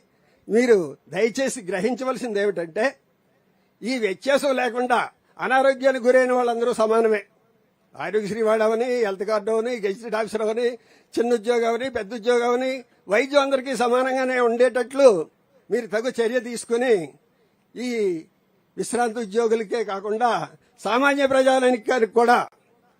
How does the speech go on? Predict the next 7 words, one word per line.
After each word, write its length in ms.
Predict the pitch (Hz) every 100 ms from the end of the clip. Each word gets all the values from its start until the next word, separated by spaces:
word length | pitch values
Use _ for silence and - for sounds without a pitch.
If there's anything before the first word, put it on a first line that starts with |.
| _ _ _
ఈ 140 | 180 233
వైద్యం 400 | 226 262 247 262
అందుబాటులో 460 | 262 262 262 254
తెచ్చే 320 | 220 226 190 262
విధంగా 540 | 233 254 247 208 143 _ _ -
కృషి 260 | 202 -
చేయాలని 540 | 254 226 214 214 202